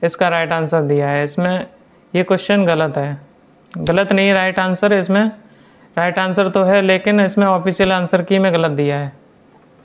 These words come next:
Question तो सही है वैसे। Next question, Question और देख लेते हैं। ये पता नहीं कौन,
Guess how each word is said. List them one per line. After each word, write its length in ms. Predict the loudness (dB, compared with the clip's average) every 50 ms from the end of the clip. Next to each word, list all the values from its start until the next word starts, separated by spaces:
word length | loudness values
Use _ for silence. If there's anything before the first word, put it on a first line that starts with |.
| -20 -20 -20 _ -8 -2
Question 320 | -2 -2 0 0 0 0
तो 100 | 2 0 0
सही 240 | 2 2 2 2 2
है 80 | 2
वैसे। 360 | 2 2 0 0 -2 -6 -6 -8 -10 -18 -20 -20 -20 -20 _ _ _ _ _ _ _ _ _ _ _ _ _ _ _ _ -4
Next 300 | -2 -2 -2 -4 -4 -2
question, 420 | -2 -2 -2 -4 -8 -8 -8 -10 -12 -16 _ _ _ _ _ _ _ _ _ _ _ _ _ _ _ _ -20 -20 _ _ _ _ -4
Question 300 | -2 -2 0 0 0 0
और 160 | 2 0 0
देख 180 | 2 2 2 2
लेते 220 | 2 0 2 2
हैं। 100 | 2 2
ये 160 | 4 4 2 2
पता 240 | 2 0 -2 0 0
नहीं 140 | 0 -2 -2
कौन, 180 | -2 -4 -4